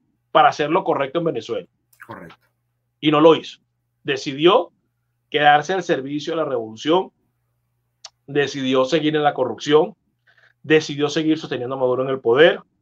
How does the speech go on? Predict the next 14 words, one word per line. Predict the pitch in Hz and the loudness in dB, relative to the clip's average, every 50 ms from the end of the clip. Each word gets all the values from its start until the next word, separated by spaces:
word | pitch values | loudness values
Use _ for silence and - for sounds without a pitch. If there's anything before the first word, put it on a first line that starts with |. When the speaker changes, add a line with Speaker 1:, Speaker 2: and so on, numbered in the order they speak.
| _ _ _ _ _ _ _ _ _ _ _ _ | _ _ _ _ _ _ _ _ _ _ _ _
Speaker 1:
decidió | - 151 151 180 175 160 - 160 156 139 143 147 | -14 0 4 4 4 4 2 -2 -6 -6 -6 -4
seguir | 143 - 165 151 151 151 | -4 -4 -2 -2 -2 -2
apoyando | 147 151 135 123 127 147 | -4 -4 -4 -4 -2 -4
a | |
los | 151 143 | -4 -4
narcotraficantes, | 135 131 120 - 117 113 110 - - 101 95 143 165 190 196 190 - - - _ _ _ _ _ _ _ _ _ | -6 -10 -10 -12 -14 -16 -16 -18 -12 -2 0 0 0 0 -4 -16 -20 -20 -20 _ _ _ _ _ _ _ _ _
decidió | 156 165 185 180 170 170 160 151 147 | -2 0 0 0 0 0 -2 -2 -2
seguir | 147 180 175 165 170 165 | -2 -4 -4 -2 -2 -2
enriqueciendo | 170 165 160 165 165 156 127 - 147 147 147 151 147 | -2 -4 -6 -6 -8 -10 -12 -10 -8 -6 -6 -6 -6
y | 156 | -6
corrompiendo | 151 170 143 127 127 120 135 131 135 147 | -4 -4 -4 -6 -6 -6 -6 -6 -4 -4
el | 151 | -4
estamento | 147 - 123 110 117 123 - 139 | -4 -6 -6 -8 -8 -8 -8 -8
militar | 147 139 117 107 110 139 139 160 | -8 -8 -10 -6 -2 0 0 0